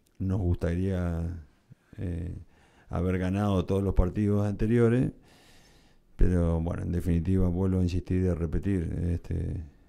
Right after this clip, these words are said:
es imposible, estos, digamos, estos vaivenes en los resultados son normales que ocurran en algún periodo o en alguna parte del año y debemos saber afrontarlo para salir, por sobre todas las cosas, conseguir los puntos que necesitamos.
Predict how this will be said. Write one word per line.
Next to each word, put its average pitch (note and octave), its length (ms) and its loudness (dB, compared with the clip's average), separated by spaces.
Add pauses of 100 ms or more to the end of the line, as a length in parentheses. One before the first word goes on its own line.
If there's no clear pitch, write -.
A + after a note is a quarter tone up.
(300)
es - 160 -2
imposible, F2+ 960 2
estos, E2+ 220 -4 (500)
digamos, F#2+ 480 -6
estos F2+ 260 4
vaivenes F#2+ 680 0
en E2+ 80 -6
los E2+ 140 -6
resultados G2+ 760 -6 (580)
son F#2+ 200 -6
normales F2+ 480 -4
que F2+ 100 -6
ocurran F2+ 480 -4
en E2+ 140 0
algún F2 760 -2 (320)
periodo F#2 460 0
o E2+ 120 -2
en E2 80 -2
alguna F#2 360 -2
parte G2 300 -2
del G2+ 180 0
año A2 360 -4 (540)
y F2+ 140 -4
debemos F2 380 0
saber F2 300 0
afrontarlo F2 580 -2
para E2+ 200 -4
salir, E2 640 -4 (680)
por F2 140 -8
sobre F#2 220 -2
todas A2 180 0
las G#2 100 0
cosas, G#2+ 300 -4
conseguir F2 400 -2
los E2+ 120 -2
puntos F2+ 280 -8
que - 100 -10
necesitamos. E2 540 -2